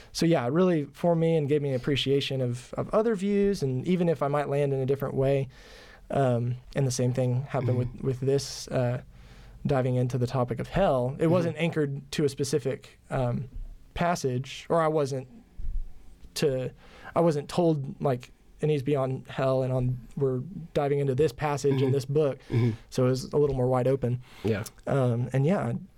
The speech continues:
Speaker 1: saw quite a few different views and have a slightly more, um, big, better appreciation for those views and, and more, more scriptural support for some other views that I
Speaker 2: Mm-hmm.
Speaker 1: had not really seen the best foot forward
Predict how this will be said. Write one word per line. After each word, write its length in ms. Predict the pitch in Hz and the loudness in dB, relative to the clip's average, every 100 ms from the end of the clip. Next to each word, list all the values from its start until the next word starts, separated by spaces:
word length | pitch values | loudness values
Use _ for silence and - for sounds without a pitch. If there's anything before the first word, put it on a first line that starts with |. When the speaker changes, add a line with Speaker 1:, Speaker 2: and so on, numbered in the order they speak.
| - | -12
Speaker 1:
saw 260 | - 123 | -2 0
quite 200 | 123 139 | 0 0
a 40 | 127 | 0
few 140 | 135 | 0
different 260 | 139 139 135 | 0 -2 -2
views 400 | 131 139 156 147 | 0 2 0 0
and 280 | 131 127 127 - - - - - - - | -2 -2 -6 -16 -20 -20 -20 -20 -20 -8
have 180 | - 156 | -2 0
a 60 | 139 | 0
slightly 340 | 180 160 160 | 0 0 0
more, 500 | 147 160 165 156 147 - - - - - | 0 4 6 4 2 -6 -10 -10 -12 -4
um, 520 | - 147 139 131 131 - 160 | 0 0 2 0 -2 -2 2
big, 240 | 185 170 175 | 2 0 0
better 240 | 196 185 | 2 2
appreciation 600 | 165 190 170 170 170 180 | 0 0 0 0 0 0
for 100 | 180 | 2
those 240 | 175 170 | 2 2
views 400 | 156 180 180 180 | 2 2 4 4
and, 320 | 156 143 139 - | 2 0 -2 -2
and 200 | 143 139 | 0 2
more, 600 | 143 156 160 165 156 147 - - - - - - | 4 4 6 6 4 0 -10 -20 -20 -20 -4 0
more 160 | 285 | 0
scriptural 560 | - - 262 277 262 214 | 0 -4 -2 -2 2 2
support 640 | - - - 196 196 160 - - - | 0 -2 2 4 2 0 -12 -20 -20
for 360 | - - 170 | -6 2 2
some 240 | 160 165 147 | 2 -2 -2
other 260 | 156 175 170 | 0 2 2
views 540 | 143 143 143 139 131 | 2 2 4 2 0
that 160 | 127 135 | 0 2
I 220 | 135 127 | 2 2
Speaker 2:
Mm-hmm. 240 | 127 123 117 - - - - - | 2 0 0 -6 -20 -14 -12 -6
Speaker 1:
had 240 | - 143 | -4 -2
not 280 | 143 135 135 | 0 0 2
really 260 | 143 135 127 | 0 2 -2
seen 460 | - 151 147 139 | -2 0 2 2
the 80 | 131 | 0
best 260 | 135 127 - | 0 -2 -2
foot 160 | 135 | -2
forward 420 | - 135 127 127 | 0 0 2 -2